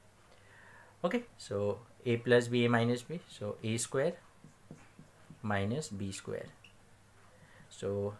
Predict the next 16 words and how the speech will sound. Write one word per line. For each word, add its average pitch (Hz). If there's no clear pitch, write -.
इसका 110
स्क्वायर 104
करेंगे, 104
so 147
ट्वेंटी 101
फ़ाइव 98
बाई 143
फ़ोर 160
minus 107
U 101
square, 135
this 113
is 117
five। -
Understood? 156
Okay, 131